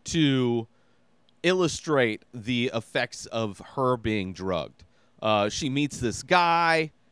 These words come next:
right? She's having problems meeting guys. It's, you know, this movie starts, she's going on a date. Uh, you know, one of the many scenes in the beginning of this movie where they're eating,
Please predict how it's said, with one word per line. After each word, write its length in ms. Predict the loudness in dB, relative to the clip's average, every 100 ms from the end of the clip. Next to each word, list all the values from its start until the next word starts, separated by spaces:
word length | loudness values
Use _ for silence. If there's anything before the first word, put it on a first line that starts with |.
| _ -4
right? 300 | 0 0 0
She's 160 | -6
having 400 | 0 2 2 -2
problems 840 | -2 4 6 6 6 0 -2 -8 -10
meeting 420 | -6 -4 -4 -4
guys. 600 | 2 4 6 4 4 0
It's, 220 | -10 -10
you 120 | -4
know, 140 | -2 0
this 160 | -2 -4
movie 300 | -4 -4 -8
starts, 420 | -4 0 0 -2
she's 240 | -8 -8
going 280 | -6 -4 -2
on 160 | -2 -4
a 60 |
date. 400 | -4 -2 -2 -4 _ _ _ _
Uh, 380 | -4 -2 -2 -2
you 140 | -6
know, 140 | -6 -6
one 200 | -6 -6
of 120 | -4
the 60 |
many 280 | -2 -2 -4
scenes 540 | -8 -8 -6 -6 -6 -6
in 80 |
the 80 | -6
beginning 340 | -4 -4 -4 -4
of 80 |
this 180 | -6 -6
movie 300 | -4 -4 -4
where 220 | -2 -2
they're 240 | -2 -4 -6
eating, 460 | -10 -6 -6 -8